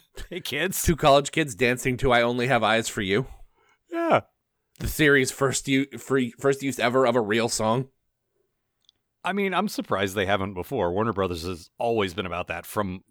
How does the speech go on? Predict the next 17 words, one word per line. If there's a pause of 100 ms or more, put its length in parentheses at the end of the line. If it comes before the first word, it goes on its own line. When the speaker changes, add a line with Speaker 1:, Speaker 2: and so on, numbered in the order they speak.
Speaker 1:
from
the
minute (100)
Speaker 2:
Oh,
yeah. (120)
Speaker 1:
uh,
movies
can
make
sound,
they've
been
about
that.
Speaker 2:
This
is,
uh,